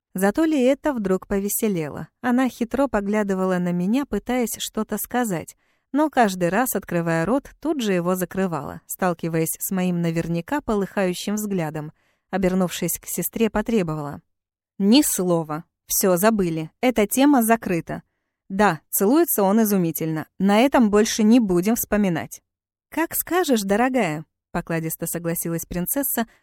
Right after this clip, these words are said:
но чертенята продолжали плясать в ее горящих глазах.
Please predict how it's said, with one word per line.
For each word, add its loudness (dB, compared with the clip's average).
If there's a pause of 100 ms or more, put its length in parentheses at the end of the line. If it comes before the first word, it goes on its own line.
но 4
чертенята 0
продолжали 0
плясать -4
в -4
ее 0
горящих -2
глазах. -4